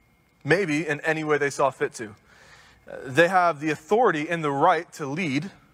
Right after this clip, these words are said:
but in certain contexts, they may have less accountability. Uh, I enjoy sometimes watching movies about, about kings and great battles of the past. Um, many times, though, you find that there are ulterior motives,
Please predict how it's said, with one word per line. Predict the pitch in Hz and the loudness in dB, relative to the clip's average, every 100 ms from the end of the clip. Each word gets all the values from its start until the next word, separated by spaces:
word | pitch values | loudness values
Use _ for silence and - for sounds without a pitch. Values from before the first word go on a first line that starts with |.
| _ _ _ _ _ | _ _ _ _ _
but | - 185 156 - | 4 4 4 -2
in | 151 | -14
certain | 131 180 175 | -4 -2 -2
contexts, | 151 170 170 147 131 | -2 -2 2 0 0
they | 156 | 0
may | 151 156 | 0 -2
have | 135 170 151 139 - | 2 4 4 0 -6
less | 135 139 156 - - | -2 2 2 -2 -12
accountability. | 147 165 139 131 151 113 95 - _ _ _ _ _ _ _ _ _ _ _ - - - - _ | -4 -4 -2 0 -2 -2 -8 -18 _ _ _ _ _ _ _ _ _ _ _ -20 -20 -20 -20 _
Uh, | - 101 | -6 0
I | 156 | 2
enjoy | 196 175 185 | 0 -4 -4
sometimes | 175 185 175 143 | -4 -4 -4 2
watching | 165 160 165 | 0 0 -6
movies | 160 160 156 | -4 -2 -2
about, | 135 135 131 - _ | 2 2 2 -4 _
about | 143 139 - | 2 2 -2
kings | - 170 165 147 | -6 -4 -4 -8
and | 143 | -2
great | 147 156 | 0 2
battles | 139 143 143 | 2 2 0
of | 120 | -8
the | |
past. | 123 139 131 131 - - _ - - - _ | -2 2 2 0 -12 -20 _ -20 -20 -20 _
Um, | - - 55 _ _ _ | -20 -20 -20 _ _ _
many | 135 151 233 254 | 0 2 2 -2
times, | 226 208 202 | 0 0 -2
though, | 160 | -4
you | 151 156 | -6 -6
find | - 180 170 | -2 0 0
that | 151 | -2
there | 175 | 0
are | 190 | 0
ulterior | 156 165 - - 220 233 190 | 0 -4 -6 -10 -4 0 0
motives, | 151 143 180 160 120 123 - | 0 0 0 0 -2 -6 -12